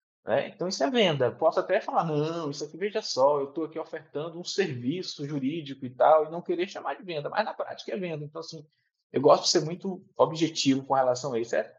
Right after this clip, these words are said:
a gente, ainda que a gente não fale pro cliente, "Olha, eu vou te vender um serviço", na prática a gente sabe que a gente tá vendendo. Então, o, a, a, a característica que eu percebo em quem dá certo no digital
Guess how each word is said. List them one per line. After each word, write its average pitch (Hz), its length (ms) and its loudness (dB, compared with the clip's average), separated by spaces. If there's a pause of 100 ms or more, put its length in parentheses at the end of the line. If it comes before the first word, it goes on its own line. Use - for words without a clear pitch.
(160)
a 151 100 -2
gente, 202 220 0
ainda 220 200 0
que 247 120 -6
a 240 40 -4
gente 226 200 -10
não 220 100 -4
fale 185 280 2
pro 175 140 -2
cliente, 156 360 -2
"Olha, 151 100 0
eu 156 80 -4
vou 156 80 -8
te 160 160 -6
vender 151 640 -4 (300)
um 143 240 -4
serviço", 143 720 -2
na 277 140 0
prática - 420 -6
a - 20 -4
gente - 140 -14
sabe 160 220 4
que 160 60 -12
a 160 40 -8
gente - 140 -16
tá 151 100 2
vendendo. 143 480 -6 (460)
Então, 147 500 4 (840)
o, 151 260 8
a, 110 400 6
a, 131 260 2
a 135 40 -4
característica 160 760 -2
que - 100 -12
eu 165 80 -6
percebo 135 560 -6
em 113 60 -10
quem 147 200 -8
dá 165 140 4
certo 143 800 -4 (480)
no 143 220 2
digital 139 880 0